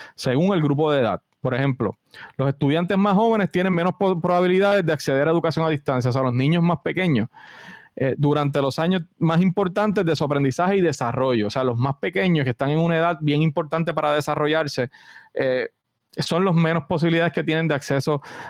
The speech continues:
a educarse a distancia. Y aquí nos dan varios números y los voy a compartir con ustedes.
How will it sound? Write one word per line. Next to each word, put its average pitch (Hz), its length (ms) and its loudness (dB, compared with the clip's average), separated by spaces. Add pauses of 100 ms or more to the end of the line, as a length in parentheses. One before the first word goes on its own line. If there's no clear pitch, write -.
a 151 260 0
educarse 131 460 0
a 139 40 2
distancia. 110 540 -2 (100)
Y 139 100 0
aquí 156 200 0
nos 180 140 0
dan 175 220 2
varios 147 260 2
números 113 420 2
y 113 40 2
los 113 120 0
voy 120 120 0
a 139 80 0
compartir 143 400 0
con 127 160 -2
ustedes. 110 420 -2